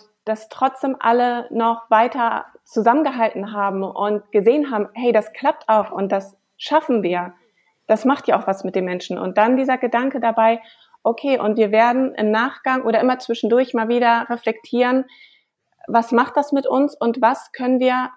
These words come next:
daraus auch lernen für die Zeit nach der Krise?“ So insbesondere das Thema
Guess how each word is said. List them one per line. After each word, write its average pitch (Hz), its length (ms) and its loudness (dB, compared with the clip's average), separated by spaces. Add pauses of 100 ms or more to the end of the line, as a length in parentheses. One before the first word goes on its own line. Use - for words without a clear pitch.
(160)
daraus 233 340 0
auch 226 220 2
lernen 240 300 0
für 240 120 -6
die 220 140 -4
Zeit 220 260 -2
nach 233 220 0
der 190 180 -4
Krise?“ 185 560 -4 (380)
So 208 180 2
insbesondere 226 600 2
das 220 180 -2
Thema 220 440 0